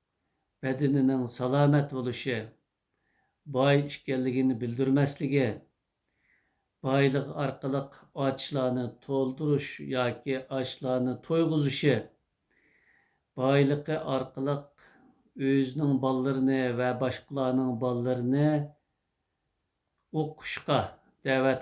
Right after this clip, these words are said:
qilish va o'qu-, o'qib qilishiga sababchi bo'lish qatorliq esil haqiqiy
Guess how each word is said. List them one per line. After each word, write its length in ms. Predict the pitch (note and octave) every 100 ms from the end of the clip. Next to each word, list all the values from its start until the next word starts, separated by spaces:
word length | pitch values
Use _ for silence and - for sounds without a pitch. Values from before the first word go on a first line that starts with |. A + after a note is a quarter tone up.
| -
qilish 360 | D3 D#3 C#3+ D3 C3+
va 120 | B2+ B2+ D3
o'qu-, 400 | C3 - D3 D3 F3
o'qib 220 | D3 - _
qilishiga 480 | D#3 C3 C3 C#3 B2 A#2
sababchi 440 | C3 C#3 D3+ D3 D#3
bo'lish 240 | D#3 D3 - - _ _ _ _ _ _ _ -
qatorliq 600 | A#2 C3 B2 B2 C3+ - - _ _ _ _ - C3+
esil 320 | B2+ D#3 D3+ C#3+ - _ _ _ _ _ _ _ _ -
haqiqiy 540 | A#2+ - C#3 C#3 C3